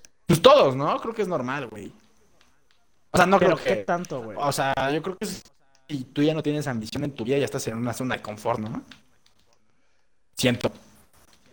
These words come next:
Speaker 1: Porque,
Speaker 2: Ok.
Speaker 1: ajá, o sea, pues, piensa en ese rollo, güey. Si tú te ya dices, o sea, si no tienes ambición,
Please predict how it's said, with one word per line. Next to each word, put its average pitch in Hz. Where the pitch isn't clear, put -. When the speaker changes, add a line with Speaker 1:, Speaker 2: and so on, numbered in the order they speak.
Speaker 1:
Porque, 139
Speaker 2:
Ok. 247
Speaker 1:
ajá, 165
o -
sea, 120
pues, 131
piensa 143
en 147
ese 139
rollo, 127
güey. 156
Si -
tú -
te 185
ya 160
dices, 156
o 120
sea, 151
si -
no -
tienes -
ambición, 113